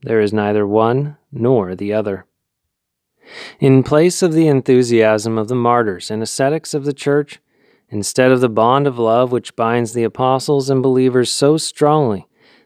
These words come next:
that they have one heart and one soul, instead of all this, the followers of Tolstoy produced only grotesque and lifeless Tolstoyite colonies.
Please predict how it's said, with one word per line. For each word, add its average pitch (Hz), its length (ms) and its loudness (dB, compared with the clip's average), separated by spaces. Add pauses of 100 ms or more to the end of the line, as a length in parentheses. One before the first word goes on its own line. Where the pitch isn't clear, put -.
that 110 120 -6
they 131 140 -2
have 131 180 -2
one 127 360 -2
heart 131 520 -4
and 110 200 -8
one 120 320 -4
soul, 135 500 -4 (560)
instead 156 340 2
of 147 80 4
all 147 260 4
this, 123 460 -6 (540)
the 104 60 -16
followers 147 600 0
of 139 140 -10
Tolstoy 151 600 -8
produced 123 520 -4
only 131 320 0
grotesque 120 720 -2
and 98 240 -4
lifeless 120 580 -2 (400)
Tolstoyite 117 920 2 (100)
colonies. 117 720 -2